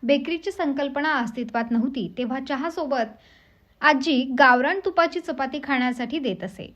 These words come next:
तोच गावरान तुपाच्या चपातीचा आस्वाद एखाद्या हॉटेलमध्ये जर मिळाला, तर खरंच सर्वांना आवडेल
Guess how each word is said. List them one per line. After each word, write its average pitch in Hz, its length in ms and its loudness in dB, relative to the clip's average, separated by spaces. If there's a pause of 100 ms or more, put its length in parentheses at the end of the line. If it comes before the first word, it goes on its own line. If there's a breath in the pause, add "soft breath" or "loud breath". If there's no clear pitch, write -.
(160)
तोच 302 240 0
गावरान 240 440 2
तुपाच्या 285 360 -4
चपातीचा 247 600 -6
आस्वाद 262 460 -2 (100)
एखाद्या 294 440 0
हॉटेलमध्ये 339 680 0
जर 330 220 2
मिळाला, 262 460 4 (400 loud breath)
तर 339 180 6
खरंच 254 360 2
सर्वांना 330 420 0
आवडेल 277 520 2